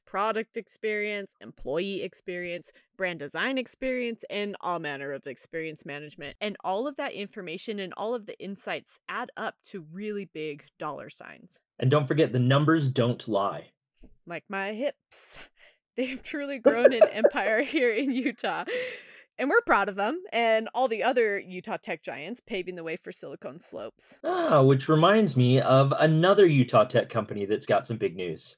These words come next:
Speaker 1: That leads straight into our second story, guys.
Speaker 2: With a valuation of one point six billion dollars,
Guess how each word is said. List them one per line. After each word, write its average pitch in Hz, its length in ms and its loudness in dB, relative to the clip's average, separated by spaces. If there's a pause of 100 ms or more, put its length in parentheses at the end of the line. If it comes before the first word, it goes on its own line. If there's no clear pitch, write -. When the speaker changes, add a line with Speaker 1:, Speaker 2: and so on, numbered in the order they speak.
Speaker 1:
That 202 320 -4
leads 185 280 -8
straight - 440 -4
into 208 560 -4
our 190 160 -4
second - 520 -8
story, 156 440 -8
guys. 156 500 -6 (160)
Speaker 2:
With 160 260 6
a 220 60 4
valuation 175 760 6 (240)
of 123 140 0
one 147 260 4
point 156 240 0
six 165 260 -4
billion 127 460 2
dollars, 127 520 2